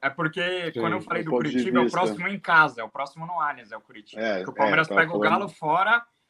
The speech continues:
Speaker 1: Botafogo fora e depois recebe o Curitiba aqui. Então o próximo jogo do Palmeiras no Allianz é o Coxa, mas, mas é isso.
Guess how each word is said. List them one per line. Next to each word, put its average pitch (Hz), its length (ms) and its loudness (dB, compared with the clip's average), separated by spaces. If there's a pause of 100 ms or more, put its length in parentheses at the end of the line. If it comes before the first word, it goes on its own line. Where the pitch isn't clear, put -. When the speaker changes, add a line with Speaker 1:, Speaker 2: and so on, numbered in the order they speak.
(120)
Speaker 1:
Botafogo 170 720 -4
fora 185 400 0
e 202 120 -12
depois 170 380 -10
recebe 175 420 -6
o 175 40 -10
Curitiba 170 420 -6
aqui. 175 160 -8
Então 113 200 -12
o 107 40 -20
próximo 139 360 -4
jogo 147 180 -2
do 139 60 -12
Palmeiras 135 520 0 (340)
no 143 220 4
Allianz 139 400 6
é 147 60 -4
o 156 80 -4
Coxa, 104 580 -12 (100)
mas, 101 720 -8
mas 110 220 0
é 123 80 2
isso. - 480 -8